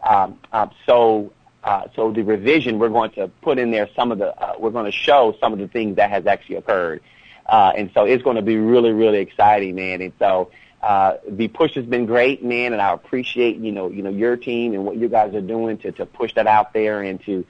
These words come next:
know, help people to grab a hold of a tool that's friendly, uh, and, and that's, you know, and that's down to earth. And I tell you, we've been getting some great feedback from it.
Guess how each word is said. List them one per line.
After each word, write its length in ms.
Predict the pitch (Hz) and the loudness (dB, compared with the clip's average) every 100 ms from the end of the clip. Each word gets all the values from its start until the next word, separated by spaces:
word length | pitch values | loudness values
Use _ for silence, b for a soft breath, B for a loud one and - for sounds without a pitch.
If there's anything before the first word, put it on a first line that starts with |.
| b b b | b b b
know, 120 | 107 | -8
help 240 | 98 123 110 | 0 0 0
people 320 | 117 - 104 | -4 -4 -6
to 180 | - 101 | -4 -2
grab 260 | 104 117 101 | 2 2 2
a 20 | |
hold 200 | 117 110 | 0 0
of 120 | 90 | -2
a 80 | 98 | -8
tool 400 | - 120 117 110 | -6 -2 0 2
that's 220 | 92 - - | 0 -4 -8
friendly, 560 | 143 139 135 131 127 123 B B B | -2 0 0 -2 -4 -6 B B B
uh, 420 | 95 92 87 82 85 | -8 -4 -4 -4 -6
and, 160 | 110 98 | -6 -6
and 140 | 98 | 0
that's, 260 | 107 104 - _ _ _ | 2 2 0 _ _ _
you 160 | 123 117 | -6 -4
know, 220 | 113 107 | 0 0
and 140 | 107 101 | 0 2
that's 220 | 107 - | 2 2
down 320 | 101 117 117 | 0 2 0
to 60 | 104 | 0
earth. 340 | 101 131 104 - | 2 2 0 -6
And 160 | 92 95 | -8 -6
I 80 | 98 | -4
tell 220 | - 127 | 0 2
you, 240 | 120 101 | 2 -2
we've 160 | 104 117 | -2 -2
been 140 | 110 | -2
getting 240 | 107 104 101 | 0 -2 -4
some 140 | 82 | -10
great 380 | 82 95 131 110 | -6 0 0 0
feedback 580 | - 131 131 123 135 135 | -4 -2 0 2 0 -2
from 200 | 131 123 | -2 0
it. 120 | 151 | -2